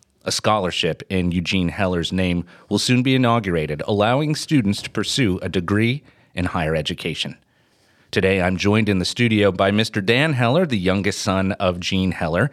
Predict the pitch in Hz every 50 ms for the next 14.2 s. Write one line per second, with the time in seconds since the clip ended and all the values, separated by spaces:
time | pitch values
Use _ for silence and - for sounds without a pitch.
0 | - - - - - - - _ _ - - 85 85 80 87 90 90 90 90 85
1 | 87 95 104 113 117 113 110 - - 120 110 95 101 95 104 107 120 127 - 175
2 | 143 123 101 113 120 127 143 143 120 131 107 - - 113 143 135 139 131 127 -
3 | 139 123 120 127 139 160 185 214 - - - - - - - _ _ _ _ _
4 | _ _ _ - 80 82 80 82 92 - - 95 80 76 92 87 92 98 90 -
5 | 80 85 85 87 90 87 - - 95 90 98 104 117 139 - - - 196 151 85
6 | - - - - - - - _ - 113 120 117 - - 185 175 139 95 82 78
7 | 90 92 101 104 - - 135 127 135 135 139 139 147 143 - - 156 127 90 76
8 | 71 - _ - 95 92 82 - 98 92 85 80 - 85 78 87 104 117 - _
9 | _ _ _ _ _ - 90 85 - - - 104 104 117 117 107 92 87 - -
10 | 92 85 - - - 87 82 80 78 78 80 82 85 80 95 85 78 69 - _
11 | _ _ _ _ _ _ _ _ _ _ _ - 95 - 101 90 110 123 139 147
12 | 131 113 - 113 107 - 110 - - 143 139 143 139 - - - _ - - -
13 | - _ _ _ - - 95 92 - 98 90 98 90 95 90 - 95 85 - 107
14 | 101 - -